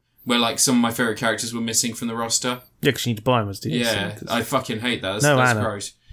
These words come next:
Speaker 1: At least with Dragon Ball FighterZ, it's new I P, so yeah, okay, add some characters
Speaker 2: They
Speaker 1: as
Speaker 2: added,
Speaker 1: the
Speaker 2: they've
Speaker 1: movies
Speaker 2: added,
Speaker 1: come out.
Speaker 2: like,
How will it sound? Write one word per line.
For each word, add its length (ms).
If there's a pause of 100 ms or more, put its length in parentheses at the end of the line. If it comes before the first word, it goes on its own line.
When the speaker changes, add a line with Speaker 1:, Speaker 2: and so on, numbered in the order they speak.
(120)
Speaker 1:
At 80
least 180
with 120
Dragon 220
Ball 100
FighterZ, 360
it's 140
new 200
I 120
P, 280
so 140
yeah, 360
okay, 260
add 180
some 160
characters 280
Speaker 2:
They 140
Speaker 1:
as 60
Speaker 2:
added, 140
Speaker 1:
the 40
Speaker 2:
they've 120
Speaker 1:
movies 160
Speaker 2:
added, 100
Speaker 1:
come 120
out. 40
Speaker 2:
like, 220